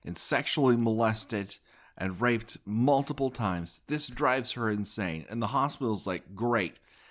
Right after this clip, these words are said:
let's get you in this room. Don't worry,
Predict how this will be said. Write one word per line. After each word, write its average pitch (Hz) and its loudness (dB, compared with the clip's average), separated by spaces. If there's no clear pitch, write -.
let's 127 0
get 151 0
you 139 4
in 120 2
this 110 0
room. 95 2
Don't 147 8
worry, 131 8